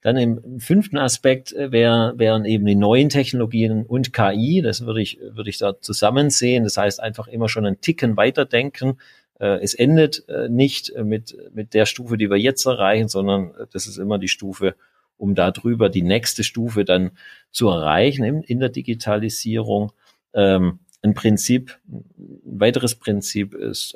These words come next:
Mobile First. Äh, das leitet uns dazu, dass wir einfach näher an die Bürgerinnen und Bürger, näher an die Unternehmen drankommen, Dienste schaffen, die wirklich, äh, die wirklich dann auch, äh,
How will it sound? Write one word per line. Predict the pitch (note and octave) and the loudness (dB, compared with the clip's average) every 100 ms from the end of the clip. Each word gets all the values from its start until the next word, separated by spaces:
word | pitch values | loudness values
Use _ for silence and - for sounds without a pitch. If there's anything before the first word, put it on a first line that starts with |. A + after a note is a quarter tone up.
| G#2+ | -4
Mobile | A2 A#2 D3 C3+ B2 | 0 2 4 4 4
First. | A#2+ - B2 C#3 C3 - - | 2 0 2 2 -2 -8 -6
Äh, | G#2 G2 | -4 -2
das | G#2+ - | -2 0
leitet | G2 A#2+ C#3 A#2 | 2 4 2 0
uns | A2 G2+ - G2+ | 0 -2 -4 -4
dazu, | F#2 G2 A#2 - A#2+ | 2 2 2 -2 -2
dass | G#2 F#2+ G2 | -2 -4 -4
wir | |
einfach | F#2 G#2+ F#2+ | -4 -2 -2
näher | G2+ A2+ | 2 2
an | G#2 | 2
die | F#2+ | 0
Bürgerinnen | G2+ A2+ A2+ G#2+ G2 F#2 | -2 -4 -4 -4 -4 -2
und | |
Bürger, | G2 G#2+ B2 G#2+ | -2 0 0 0
näher | F#2+ G2+ | 0 0
an | F#2+ | 0
die | F#2 | -2
Unternehmen | F2+ F2+ F#2 G2+ G#2 | -4 -4 -2 -2 -2
drankommen, | F#2 A2 - G2+ G2 F#2 - - | -2 -2 0 0 2 0 0 2
Dienste | C#3 C3 - | 4 2 0
schaffen, | G#2 G#2 A2 A2+ A2 G2 | 2 2 0 0 0 2
die | F#2 | 2
wirklich, | F2+ A2 B2 G#2+ G2 F2+ - | 2 2 2 2 2 0 -2
äh, | F#2 F2+ | -2 0
die | F#2+ | 2
wirklich | G2+ G#2 F#2 | 2 0 -2
dann | F#2+ D#2 | -2 -2
auch, | F2 F2 F#2+ | -4 -6 -8
äh, | - G2 G2 | -8 -6 -8